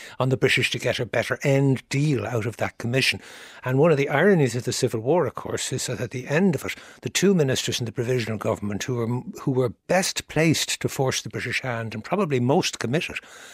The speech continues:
to, uh, expanding the Irish Free State, Collins and Griffith, were both dead. And that was a tremendous tragedy, and just one of the ways in which this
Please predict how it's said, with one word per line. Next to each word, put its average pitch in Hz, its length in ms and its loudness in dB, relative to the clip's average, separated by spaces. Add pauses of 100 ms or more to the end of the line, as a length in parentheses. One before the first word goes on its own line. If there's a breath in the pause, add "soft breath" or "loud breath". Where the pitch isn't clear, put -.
(200 loud breath)
to, 120 400 4
uh, 98 280 0
expanding 135 640 2
the 107 100 0
Irish 98 240 -2
Free 110 200 -2
State, - 400 -4
Collins 107 480 -2
and 107 80 -2
Griffith, 117 320 -2
were 113 80 -2
both - 440 -6
dead. 113 300 2
And 104 140 -6
that 131 120 2
was 131 160 0
a 104 40 -6
tremendous 131 720 0
tragedy, 113 480 -2 (560 loud breath)
and 113 100 0
just 117 220 0
one 123 200 4
of 131 100 4
the 107 100 2
ways 104 340 0
in 107 80 -4
which - 300 -4
this - 340 -2